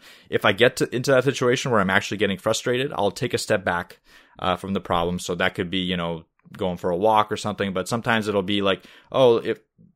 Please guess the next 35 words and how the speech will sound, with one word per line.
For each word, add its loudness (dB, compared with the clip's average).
I'll -2
take -2
a -2
step 0
back 2
from -6
this -6
project -2
for, -2
you -4
know, -4
maybe -4
a 2
day." -2
I'll 2
work 2
on 2
something -2
smaller 0
and -4
easier, -4
maybe, -2
like, -2
a, -4
a -2
feature -6
that -2
I've -2
been -4
wanting -4
to -6
implement -4
onto -4
another -2
project, -4